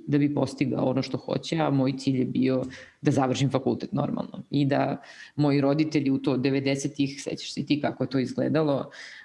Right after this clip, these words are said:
e, sa platama od dve marke i tako dalje, da moji roditelji ne moraju više da,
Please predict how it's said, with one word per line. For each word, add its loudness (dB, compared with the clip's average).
e, 2
sa -2
platama 2
od 0
dve 2
marke 0
i -4
tako 0
dalje, 4
da 2
moji 2
roditelji 2
ne 4
moraju 4
više 4
da, 4